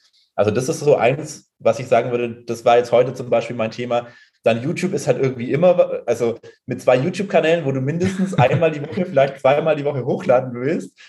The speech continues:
dann hast du halt, keine Ahnung, äh, mindestens acht bis sechzehn Videos im, im Monat. Und das ist natürlich schon, also das ist halt der Anspruch an mich selber, dass ich halt die Kanäle halt auch aufbauen will und am Laufen halten will. Und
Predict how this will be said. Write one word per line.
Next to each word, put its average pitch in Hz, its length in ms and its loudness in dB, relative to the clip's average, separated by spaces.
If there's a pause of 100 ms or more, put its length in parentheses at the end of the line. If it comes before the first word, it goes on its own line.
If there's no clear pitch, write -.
(140)
dann 139 120 -6
hast 147 240 0
du 156 100 0
halt, 151 220 2
keine 135 300 2
Ahnung, 160 500 0
äh, 127 220 4
mindestens 196 840 -2
acht - 220 -2 (180)
bis - 180 -12
sechzehn 180 480 0
Videos 185 380 -2
im, 180 420 -6 (520)
im 151 100 -4
Monat. 180 420 4
Und 131 520 -4
das 143 100 0
ist 160 120 -2
natürlich 139 360 0
schon, 165 140 4
also 131 240 2
das 135 100 -6
ist - 60 -6
halt 147 100 4
der 120 140 2
Anspruch 135 320 -6
an 113 140 -6
mich 107 120 -12
selber, 120 300 4
dass 113 160 2
ich 127 100 -12
halt 110 160 -2
die 104 60 -10
Kanäle 113 420 0
halt 101 160 -2
auch 90 120 0
aufbauen 110 420 0
will 110 140 0
und 95 100 -6
am 98 100 -4
Laufen 107 320 0
halten 95 300 -8
will. 101 220 -8
Und 135 100 -16